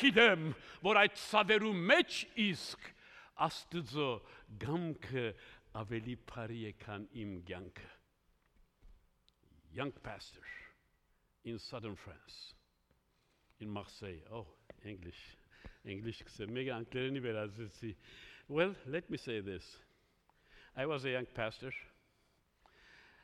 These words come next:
After my son was born in Marseille, France,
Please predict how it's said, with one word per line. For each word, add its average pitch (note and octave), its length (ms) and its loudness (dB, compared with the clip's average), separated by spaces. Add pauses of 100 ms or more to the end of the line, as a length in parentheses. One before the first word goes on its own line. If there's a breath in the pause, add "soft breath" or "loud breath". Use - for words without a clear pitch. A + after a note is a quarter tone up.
(180 soft breath)
After C#3 280 -4
my C3 160 4
son D3 260 -2
was C3 220 -2
born C3+ 440 -2 (160)
in A2 140 -4
Marseille, C#3 580 -4 (680)
France, B2+ 560 -6